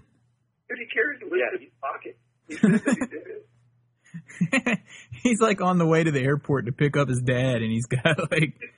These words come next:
Speaker 3: oh.
Speaker 1: You hear him, like, slide the sweater up on his, on his, uh, left arm, and he had that, like, clear visor Velcro band on his arm with trivia questions on it.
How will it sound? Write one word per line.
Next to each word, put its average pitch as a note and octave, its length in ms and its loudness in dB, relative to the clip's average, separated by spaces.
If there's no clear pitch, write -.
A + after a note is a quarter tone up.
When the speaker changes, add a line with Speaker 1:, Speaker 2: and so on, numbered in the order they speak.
Speaker 3:
oh. - 320 0
Speaker 1:
You G#3 80 -4
hear G3 240 4
him, G4 80 -4
like, E3 160 0
slide C#3+ 320 0
the D3+ 80 -8
sweater D3+ 400 2
up D3+ 80 -12
on C#3 160 -4
his, A#2+ 160 -4
on C3+ 160 -6
his, B2+ 240 -2
uh, A2+ 560 -4
left C3 320 -4
arm, C3 400 -4
and A#2+ 80 -10
he A#2+ 80 -10
had A#2+ 240 0
that, A2+ 160 -6
like, A#2 240 -4
clear C#3 400 -2
visor B2 560 -2
Velcro A#2+ 400 -6
band B2 320 -4
on C3+ 160 -8
his A2 80 -16
arm B2 320 -6
with - 80 -20
trivia A#2 320 -8
questions C3+ 400 -12
on D3 160 -10
it. - 60 -20